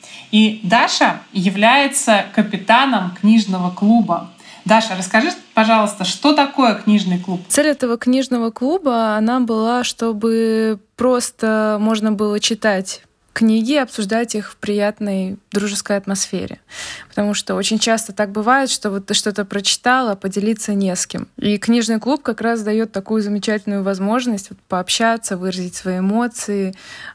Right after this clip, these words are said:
Speaker 2: поделиться какими-то своими мыслями, которые возникали в ходе прочтения. Ну, в общем, вот старая добрая радость общения. <laughs> Она тут по полной.
Speaker 1: Радость общения на заданную тему. А,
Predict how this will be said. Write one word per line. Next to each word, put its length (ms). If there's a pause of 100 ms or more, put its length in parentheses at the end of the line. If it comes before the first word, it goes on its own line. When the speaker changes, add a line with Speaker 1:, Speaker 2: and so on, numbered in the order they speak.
(140)
Speaker 2:
поделиться 600
какими-то 300
своими 200
мыслями, 440
которые 320
возникали 840
в 60
ходе 280
прочтения. 880
Ну, 160
в 20
общем, 300
вот 160 (360)
старая 460
добрая 680 (140)
радость 400
общения. 680 (220)
<laughs> 240
Она 720
тут 280 (280)
по 120
полной. 580 (100)
Speaker 1:
Радость 420
общения 440
на 160
заданную 580
тему. 360 (480)
А, 320